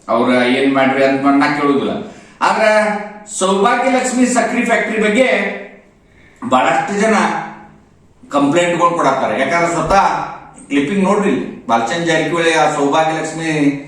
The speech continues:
ಸಕ್ಕರೆ ಫ್ಯಾಕ್ಟರಿ ಒಂದು ನ್ಯಾಷನಲ್ ಕಂಪನಿ ಲಾ ಟ್ರಿಬ್ಯುನಲ್ದಾಗ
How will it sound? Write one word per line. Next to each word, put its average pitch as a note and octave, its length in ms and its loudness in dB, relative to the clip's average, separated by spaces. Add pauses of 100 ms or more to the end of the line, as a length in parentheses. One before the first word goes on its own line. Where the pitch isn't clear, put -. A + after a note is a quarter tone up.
(300)
ಸಕ್ಕರೆ D#3 380 -2
ಫ್ಯಾಕ್ಟರಿ D#3+ 680 -2 (500)
ಒಂದು C#3+ 280 2 (440)
ನ್ಯಾಷನಲ್ F3+ 500 0
ಕಂಪನಿ D#3+ 280 0
ಲಾ E3 200 2
ಟ್ರಿಬ್ಯುನಲ್ದಾಗ D3+ 640 0